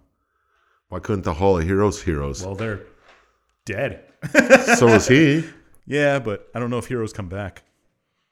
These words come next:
Speaker 2: He might have been risen for a reason.
Speaker 1: Oh, heroes only die one death.
Speaker 2: Yeah.
Speaker 1: That's true.
Speaker 2: Cowards die many.
Speaker 1: Yep.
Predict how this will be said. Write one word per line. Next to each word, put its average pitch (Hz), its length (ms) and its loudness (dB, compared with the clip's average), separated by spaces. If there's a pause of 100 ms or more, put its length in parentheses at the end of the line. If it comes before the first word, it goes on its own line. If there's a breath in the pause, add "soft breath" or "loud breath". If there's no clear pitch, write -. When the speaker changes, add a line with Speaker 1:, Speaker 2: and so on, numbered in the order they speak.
(1040)
Speaker 2:
He 208 140 -10
might 208 160 -4
have 127 100 -4
been 113 200 -6 (320)
risen 110 280 -4
for 101 180 -10
a 92 40 -10
reason. 107 440 -10 (540)
Speaker 1:
Oh, 92 120 -8
heroes 113 260 4
only 92 180 4
die 80 240 0
one 76 360 -4 (160)
death. 62 220 -8
Speaker 2:
Yeah. 92 180 -10 (160)
Speaker 1:
That's - 240 -6
true. 71 300 -8
Speaker 2:
Cowards 104 340 -4
die 92 160 -8
many. 92 240 -8
Speaker 1:
Yep. 76 360 0